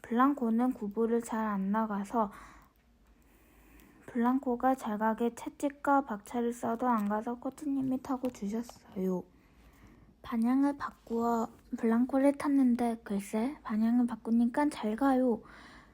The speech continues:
방향을 바꾸어 구보를 여러 번 돌았답니다.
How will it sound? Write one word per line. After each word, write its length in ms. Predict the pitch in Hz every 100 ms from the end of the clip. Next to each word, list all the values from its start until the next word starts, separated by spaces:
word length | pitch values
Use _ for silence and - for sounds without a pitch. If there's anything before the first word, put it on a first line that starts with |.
| - _ -
방향을 520 | - 226 247 262 269
바꾸어 720 | 254 208 - 226 226 233 277 294
구보를 600 | - 214 226 226 240 233
여러 260 | 196 196 208
번 200 | 233 240
돌았답니다. 960 | 247 269 277 247 226 214 208 208 220